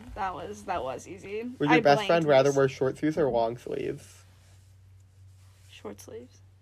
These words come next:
Speaker 1: For
Speaker 2: Yeah,
Speaker 1: you.
Speaker 2: I would say the same for you. No, well, I don't know. Make a good sweatshirt.
Speaker 1: That's true. I love wearing sweatshirts. But
Speaker 2: Depends
Speaker 1: it's
Speaker 2: on the
Speaker 1: talking, if we're talking
Speaker 2: weather.
Speaker 1: about, like, shirts, though.
Speaker 2: I'd rather wear, uh, would you rather, I think short,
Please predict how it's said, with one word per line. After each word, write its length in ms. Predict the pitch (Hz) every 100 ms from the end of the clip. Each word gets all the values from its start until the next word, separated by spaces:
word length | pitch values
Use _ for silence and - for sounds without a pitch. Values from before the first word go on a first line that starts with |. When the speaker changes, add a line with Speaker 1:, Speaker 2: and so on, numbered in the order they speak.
| _ _ _
Speaker 1:
For 60 | -
Speaker 2:
Yeah, 80 | 165
Speaker 1:
you. 60 |
Speaker 2:
I 40 | 151
would 120 | 151
say 120 | 208
the 80 | 143
same 240 | 135 151
for 140 | - 151
you. 220 | 147 -
No, 280 | 175 170 165
well, 240 | 160 185 214
I 40 |
don't 120 | 226
know. 300 | 127 123 135 156 _ _ _ _ _ -
Make 180 | 202 196
a 40 |
good 180 | 185 139
sweatshirt. 560 | - 147 - - 131 - - - _ _ _ -
Speaker 1:
That's 240 | 208 -
true. 200 | - 202
I 160 | - 190
love 280 | 196 196 185
wearing 220 | 185 185
sweatshirts. 640 | - 220 214 202 - - - -
But 80 | 160
Speaker 2:
Depends 100 | 165
Speaker 1:
it's 60 | 233
Speaker 2:
on 100 | 240
the 60 |
Speaker 1:
talking, 20 |
if 60 | 170 123
we're 60 |
talking 100 | 139 -
Speaker 2:
weather. 160 | -
Speaker 1:
about, 160 | 330 349
like, 140 | 349
shirts, 520 | - - 208 202 -
though. 440 | - 294 320 370 359 _ _ _ -
Speaker 2:
I'd 140 | 147
rather 240 | 147 151
wear, 260 | 190 190 - -
uh, 60 | -
would 180 | 147 143
you 60 | 143
rather, 260 | 143 143
I 60 | 147
think 240 | 165 170
short, 400 | - 165 139 117